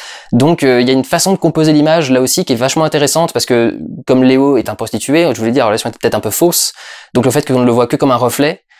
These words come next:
là aussi, ça a beaucoup de sens. Euh, donc, c'est, c'est vraiment des, des, des, des trucs qui sont... Alors, ça, ça veut pas dire qu'il est forcément faux. Justement, le, la question est très ouverte dans le film. Euh, donc, c'est, c'est vraiment intelligent et, euh, et ça marche très, très bien. C'est vrai que la réalisation est, est très, très belle.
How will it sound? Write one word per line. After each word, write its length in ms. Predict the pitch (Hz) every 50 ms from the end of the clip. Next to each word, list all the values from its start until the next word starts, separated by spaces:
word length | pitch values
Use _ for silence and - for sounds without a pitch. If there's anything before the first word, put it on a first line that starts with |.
| - - - _ _
là 140 | - - 127
aussi, 240 | - - - - 160
ça 140 | - 143 123
a 20 |
beaucoup 220 | 123 127 120 -
de 60 | 127 -
sens. 460 | - - 82 95 - - - - - - 98
Euh, 840 | 104 104 101 98 98 92 90 85 78 65 62 76 76 73 78 82 101
donc, 220 | 123 123 120 -
c'est, 240 | - - - - -
c'est 100 | - 147
vraiment 300 | 143 151 175 185 208 185
des, 120 | 175 156
des, 140 | 151 151 151
des, 120 | 147 143
des 160 | 135 131 151 143
trucs 180 | - - -
qui 100 | - 160
sont... 220 | - 139 135 131 123
Alors, 140 | 120 127
ça, 120 | - - -
ça 140 | - - 143
veut 80 | 143
pas 80 | 135 135
dire 160 | 165 190 -
qu'il 100 | - 117
est 40 | 98
forcément 460 | - - - 135 - - 110 92 92
faux. 300 | - - 190 147 - _ _ -
Justement, 300 | 113 113 - 165 196 175
le, 80 | 135 -
la 120 | - 143
question 200 | 151 - 180 -
est 60 | 208 -
très 180 | - 185 156
ouverte 200 | 160 156 156 143
dans 80 | 117 117
le 60 | 117
film. 260 | - - 110 98 98 - - - - - - - - -
Euh, 800 | 113 120 123 120 120 120 120 120 120 120 120 117 113 113 104 92 71 60 -
donc, 320 | - 117 127 131 151 147 -
c'est, 220 | - - 135 135
c'est 100 | 131 151
vraiment 200 | 135 147 185 208
intelligent 480 | 196 - 160 156 147 151 180 202 208 202
et, 200 | 160 131 127 120
euh, 200 | 120 120 120 113
et 80 | 175
ça 80 | - 139
marche 100 | 135 -
très, 140 | - 190 165
très 100 | 170 147
bien. 140 | 156 185
C'est 80 | 180 143
vrai 40 | 143
que 60 | -
la 80 | 131 117
réalisation 500 | 127 143 139 135 131 - - 156 160 - _ - - - - - - _ _ -
est, 520 | 107 110 117 113 110 107 107 107 104 -
est 80 | - -
très, 140 | - - 160
très 160 | - - 127
belle. 300 | 117 117 135 143 120 -